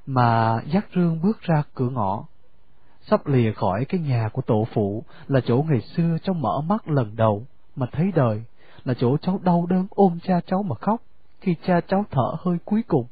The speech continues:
là chỗ chất chứa những kỷ niệm đầm ấm về đời thơ ngây của cháu, mà cũng là chỗ hiện nay đương ra vô châu mày một mẹ già mà vợ chồng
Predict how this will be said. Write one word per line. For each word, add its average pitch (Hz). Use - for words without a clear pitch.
là 151
chỗ 156
chất 247
chứa 214
những 185
kỷ 170
niệm 151
đầm 139
ấm 185
về 160
đời 143
thơ 190
ngây 196
của 180
cháu, 202
mà 123
cũng 143
là 175
chỗ 143
hiện 143
nay 170
đương 175
ra 160
vô 180
châu 165
mày 135
một 113
mẹ 123
già 123
mà 131
vợ 131
chồng 127